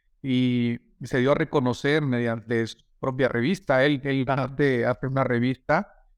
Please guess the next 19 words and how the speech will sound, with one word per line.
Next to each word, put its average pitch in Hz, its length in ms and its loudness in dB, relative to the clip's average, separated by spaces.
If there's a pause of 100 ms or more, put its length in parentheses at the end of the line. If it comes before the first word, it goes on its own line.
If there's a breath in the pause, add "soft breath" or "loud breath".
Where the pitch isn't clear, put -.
(300)
eh, 113 560 0 (260)
para 117 180 2
darse 135 260 2
a 123 80 4
reconocer, 120 560 0
para 120 140 2
dar 139 120 2
a 135 40 0
reconocer 117 420 -4
su 117 180 -4
obra. 139 420 0 (680)
Y, 127 640 0 (260)
y 147 80 -4
me 139 120 2
llama 180 180 6
mucho 175 200 0
la 147 100 2
atención 135 380 -2
porque 139 540 -4